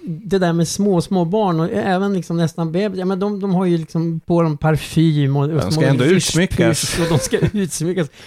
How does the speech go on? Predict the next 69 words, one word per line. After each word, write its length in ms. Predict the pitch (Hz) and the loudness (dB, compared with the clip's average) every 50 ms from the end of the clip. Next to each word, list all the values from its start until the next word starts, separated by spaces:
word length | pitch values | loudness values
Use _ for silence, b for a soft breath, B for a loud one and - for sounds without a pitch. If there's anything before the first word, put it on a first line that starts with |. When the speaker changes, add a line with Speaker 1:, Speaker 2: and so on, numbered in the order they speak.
| B B - | B B -4
Speaker 1:
Och 80 | 196 196 | -2 -2
jag 80 | 190 | -2
tycker 100 | 202 196 | -2 -2
det 40 | 190 | 0
var 80 | 196 196 | 0 2
så 120 | 185 202 | 2 0
kul 360 | 180 _ - - 226 208 160 147 | -2 _ 0 2 2 4 2 2
för 60 | 170 | 2
att 120 | 170 160 - | 0 0 0
den 120 | 180 170 | 2 2
här 180 | 165 180 190 180 | 4 4 2 2
lilla, 300 | 180 175 156 147 147 143 | 0 0 0 0 0 0
det 80 | 160 | 2
var 120 | 156 180 196 | 2 2 2
liksom, 320 | 196 175 - 196 180 175 175 B B B B B B B B B B B | 0 -2 -2 -2 -4 -4 -6 B B B B B B B B B B B
jag 100 | - 160 | 0 0
vet 120 | 185 180 | 2 2
inte, 200 | 202 190 185 196 | 2 2 0 0
det 100 | 175 185 | -4 -4
kanske 240 | 165 185 190 160 196 | -2 -2 -2 0 0
inte 160 | 196 175 - | -2 -2 0
var 160 | 170 165 156 147 | 0 2 0 0
precis 600 | - - - 165 - - 185 190 170 147 - - | 0 0 0 0 0 2 2 2 2 2 2 0
när 60 | 151 | 2
den 100 | 147 143 | 2 2
hade 160 | 151 143 139 | 2 2 0
kommit 360 | 135 - 160 147 147 147 139 - | 0 0 0 0 2 0 0 0
ut 320 | 190 180 175 156 - - | 2 2 2 2 0 -4
på 80 | - 139 | -6 -4
B 280 | 135 151 143 135 135 | -2 0 0 0 0
B, 140 | 143 151 156 | 0 0 -2
men 160 | 156 170 170 | 0 0 -2
det 60 | 175 | -2
var 100 | 175 185 | 0 0
inte 320 | 180 180 170 170 - 220 202 | 0 0 0 -2 -2 -4 -2
långt 360 | 208 202 202 190 175 156 151 | 0 0 0 2 0 0 0
efter. 400 | 214 190 185 196 - - - 131 | 0 0 0 0 -2 -4 -4 -2
Speaker 2:
Det 60 | 127 127 | 0 2
var 80 | 131 | 2
Speaker 1:
Så 60 | 127 | 4
Speaker 2:
ändå 120 | 123 139 147 | 4 4 4
Speaker 1:
hade 100 | 147 147 | 4 4
de 40 | 147 | 4
Speaker 2:
en 80 | 151 151 | 4 4
av 80 | 139 | 2
de 120 | 131 123 113 | 2 0 2
första 600 | - 123 139 123 - - - - 139 123 117 113 | 2 2 2 2 0 -2 -2 0 0 0 0 0
grejerna 420 | 110 127 123 117 117 117 117 117 | 0 0 2 2 2 2 2 2
som 40 | - | 2
Speaker 1:
Ja, 40 | - | 2
men 60 | - | 2
Speaker 2:
måste 140 | 190 - 143 | 2 2 2
Speaker 1:
så 80 | 131 127 | 2 4
såg 20 | |
jag 60 | 123 - - | 4 4 4
så 60 | - | 4
här, 80 | 143 143 | 4 4
Speaker 2:
åtgärdas. 160 | 135 151 156 165 | 4 4 4 4
Speaker 1:
men 80 | 175 | 6
herregud, 640 | 185 214 202 190 180 175 160 - 233 254 247 170 147 | 4 4 4 2 0 -2 -2 -2 -2 -2 0 0 2
hon 100 | 165 165 | 2 4
har 100 | 175 185 | 4 4
liksom 220 | 208 208 - 180 | 2 2 0 -2
örhängen, 720 | - - 214 202 170 156 151 156 147 175 190 202 196 170 156 | -2 0 2 2 4 4 6 6 4 4 4 2 0 0 0
ja, 120 | 170 165 165 | 0 2 0
inte 160 | 165 - 160 | 0 0 2
hängen, 520 | 156 175 180 180 160 156 156 156 151 143 147 | 2 2 2 2 0 0 -2 -2 -2 -2 -2
men 140 | 160 147 | -2 -2
små, 360 | 135 165 151 139 135 127 120 | -2 0 0 0 0 0 -2